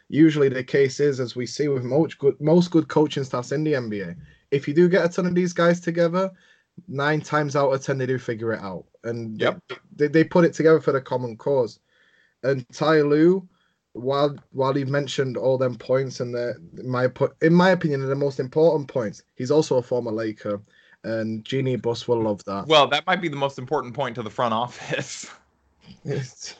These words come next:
Speaker 1: it's, it's why Sasha Vujacic is getting a one-year minimum in the summer.
Speaker 2: Hey, hey, man, I, if, if they wanna bring back the machine,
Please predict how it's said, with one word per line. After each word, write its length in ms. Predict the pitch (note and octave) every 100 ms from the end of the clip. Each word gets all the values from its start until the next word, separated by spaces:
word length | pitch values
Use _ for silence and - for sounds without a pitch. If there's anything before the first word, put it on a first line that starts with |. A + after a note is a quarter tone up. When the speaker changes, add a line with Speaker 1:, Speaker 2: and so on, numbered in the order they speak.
| - _ _
Speaker 1:
it's, 260 | - F3 -
it's 260 | F3+ F3 F3
why 180 | F3
Sasha 400 | F3 F3 E3+ E3+
Vujacic 480 | D3+ F3 E3 D#3+ D#3
is 80 | D3+
getting 260 | D3+ D3 D3
a 80 |
one-year 380 | C#3 C#3+ C#3+ D3
minimum 500 | C3+ C#3 C3+ A#2+ A2+ A#2+
in 80 |
the 100 | A2+
summer. 340 | A2 A2+ G#2+ F#2+
Speaker 2:
Hey, 60 | B2+
hey, 180 | C#3 D3+ A#2
man, 300 | A2 G#2 F#2+ B2
I, 100 | A#2+
if, 260 | A#2 A2
if 220 | A#2+ A#2+
they 120 | C3+ F3
wanna 200 | G#3 F3
bring 240 | D#3 D3+
back 280 | C#3 C#3 -
the 60 |
machine, 500 | A#2 B2 C3+ B2 C3